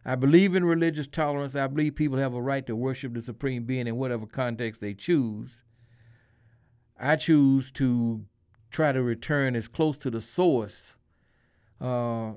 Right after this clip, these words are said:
of what our ancestors practiced in the Nile Valley as, as I possibly can. But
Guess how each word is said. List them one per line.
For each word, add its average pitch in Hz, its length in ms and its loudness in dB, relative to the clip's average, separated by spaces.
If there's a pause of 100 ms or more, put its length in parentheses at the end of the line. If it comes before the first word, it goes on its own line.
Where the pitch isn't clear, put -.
of 113 320 -6
what 139 140 0
our 120 180 0
ancestors 143 600 -4
practiced 120 420 -4
in 120 80 -2
the 113 80 -2
Nile 120 320 0
Valley 110 560 -2
as, 104 140 -6
as 107 240 -6
I 110 80 -4
possibly 110 560 -4
can. 117 560 -6 (1400)
But 147 540 4